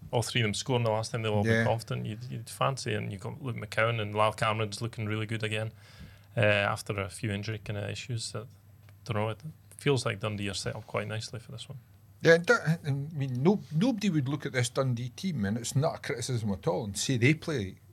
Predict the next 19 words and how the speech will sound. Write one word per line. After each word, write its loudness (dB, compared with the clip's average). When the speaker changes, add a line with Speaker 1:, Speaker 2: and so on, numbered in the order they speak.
Speaker 2:
like -2
Man 0
City, -4
because, -14
I 4
mean, 8
against 4
St -6
Mirren, -2
it -10
was -10
their 0
direct 4
play 0
Speaker 1:
Mm-hmm. 2
Speaker 2:
that 2
reaped -2
the 2
rewards. -6